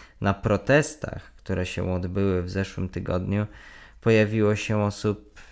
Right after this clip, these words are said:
no, wiele, wiele mniej, bo szacunki mówią pomiędzy trzydzieści a pięćdziesiąt tysięcy w całej Rosji, e, na tych protestach, w tych protestach wzięło udział. Więc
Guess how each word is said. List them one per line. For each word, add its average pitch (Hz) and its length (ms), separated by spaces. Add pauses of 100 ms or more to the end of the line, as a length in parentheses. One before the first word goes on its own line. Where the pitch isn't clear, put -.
no, 101 280
wiele, 101 400
wiele 101 300
mniej, 110 400
bo 95 140
szacunki 95 540
mówią 95 420
pomiędzy 95 720
trzydzieści - 680
a 90 80
pięćdziesiąt 92 600
tysięcy 95 480
w - 80
całej 110 480
Rosji, - 540 (500)
e, 73 420
na 85 160
tych - 200
protestach, 82 920
w - 60
tych 90 160
protestach 87 480
wzięło 87 360
udział. 90 380 (1120)
Więc 92 600